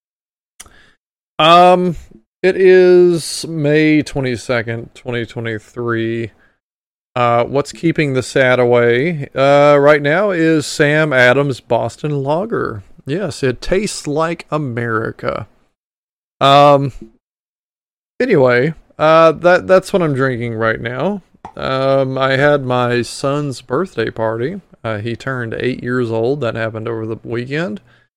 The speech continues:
Had his birthday party on Saturday.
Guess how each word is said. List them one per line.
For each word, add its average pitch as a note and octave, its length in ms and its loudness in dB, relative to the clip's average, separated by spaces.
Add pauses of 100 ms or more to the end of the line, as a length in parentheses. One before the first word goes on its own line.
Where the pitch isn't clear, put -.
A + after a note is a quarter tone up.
(520)
Had A#2 160 -4
his A2 180 -6
birthday A2+ 460 -6
party A2+ 460 -6
on G#2+ 220 -10
Saturday. A#2 920 -4